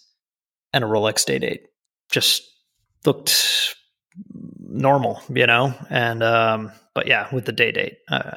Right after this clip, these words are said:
I was, I had to tell Robert John about that because, uh, as we all know, he's jonesing for one. So it's just funny how ubiquitous those watches are on anybody who was successful at that time.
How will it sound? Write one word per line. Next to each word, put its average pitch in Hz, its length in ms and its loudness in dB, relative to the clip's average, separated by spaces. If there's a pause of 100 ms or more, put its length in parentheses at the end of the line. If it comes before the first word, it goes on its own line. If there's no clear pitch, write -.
I - 40 -14
was, - 280 -2
I 123 80 -4
had 110 120 -6
to 104 60 -10
tell 120 220 0
Robert 110 300 0
John 120 260 2
about 113 300 2
that - 220 0
because, 113 560 0
uh, 107 300 0 (520)
as 120 140 2
we 120 100 4
all 107 140 2
know, 110 200 2
he's 107 240 0
jonesing 110 520 2
for - 180 -2
one. 76 260 2
So - 360 2 (340)
it's - 120 -2
just - 160 0
funny 117 240 -2
how 113 180 4
ubiquitous 123 800 2
those 113 300 -4
watches 113 400 2
are 110 400 0
on 107 460 -4 (280)
anybody 110 640 0
who 135 80 0
was 107 160 2
successful - 800 -2
at 135 160 -4
that 113 160 -2
time. 113 280 -4